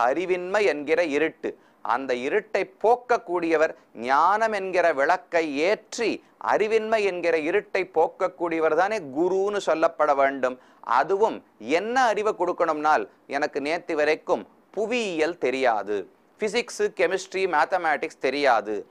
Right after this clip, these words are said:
அதை ஒருத்தர் எனக்கு சொல்லி கொடுத்தார்னால் உண்மை. அதுவும் எனக்கு இருந்த அறிவின்மையை ஒருவர் போக்குகிறார். இங்க ஒரு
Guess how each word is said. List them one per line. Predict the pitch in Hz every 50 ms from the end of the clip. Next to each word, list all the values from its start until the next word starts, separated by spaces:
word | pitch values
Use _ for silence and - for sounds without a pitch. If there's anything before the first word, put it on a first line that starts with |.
| _ _ - - 117
அதை | 151 214 233 226 214
ஒருத்தர் | 214 214 - 240 226 202
எனக்கு | 180 180 - 208 196 -
சொல்லி | - 175 185 202 196 185
கொடுத்தார்னால் | 175 160 165 - 156 143 123 127 131 135 143 147 139 - _ _ - 147 180
உண்மை. | 220 233 233 220 131 - - _ _ - -
அதுவும் | 120 123 160 196 220 226 202
எனக்கு | 185 185 185 - 170 175
இருந்த | 202 214 220 214 196 135 139
அறிவின்மையை | 160 214 202 214 202 190 185 208 220 214 185 175
ஒருவர் | 170 180 190 196 190 -
போக்குகிறார். | 180 175 180 - 185 175 170 151 120 - - _ _ -
இங்க | 160 170 190
ஒரு | 185